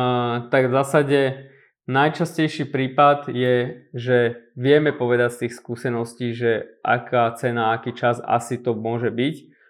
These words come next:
aj keďže je to nezáväzné. Ak nie, tak rovno fallbackujeme na špecku, to je už platená fáza, kde vlastne normálne to má viacero častí, čo, e,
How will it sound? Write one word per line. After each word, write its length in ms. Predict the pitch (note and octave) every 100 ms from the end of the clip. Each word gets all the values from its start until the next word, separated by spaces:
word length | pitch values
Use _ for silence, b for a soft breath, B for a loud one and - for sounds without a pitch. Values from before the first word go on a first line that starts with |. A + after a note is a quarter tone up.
| b
aj 120 | A2 A#2 A#2+
keďže 160 | A#2
je 120 | B2 A#2+
to 60 | A#2
nezáväzné. 640 | A2+ B2 A#2 B2 B2 C#3 D3 D3 b b b _
Ak 240 | C3+ D3 C#3
nie, 320 | C3+ C#3 C3+
tak 240 | B2+ A#2
rovno 320 | B2 C3 C3+
fallbackujeme 640 | B2+ B2+ B2 B2+ B2+ B2+ B2+
na 160 | A#2
špecku, 640 | A2+ - C3+ C3 - C3 B2+
to 160 | B2
je 80 | A#2
už 240 | A2+ - B2
platená 480 | A#2+ B2 C3+ A#2+
fáza, 400 | A#2 A#2 A#2 B2+
kde 160 | A2+ A#2+
vlastne 480 | A2+ A2+ A#2 B2 A2+
normálne 640 | A2+ B2 A#2+ A#2 A2+ A2 _ _ _ _
to 80 | B2
má 160 | A#2+ A#2
viacero 800 | B2 C3 - C3 B2 A#2 - _
častí, 640 | - B2+ B2 - C#3 C3 B2+
čo, 400 | - A#2 A2+ b b _
e, 80 | _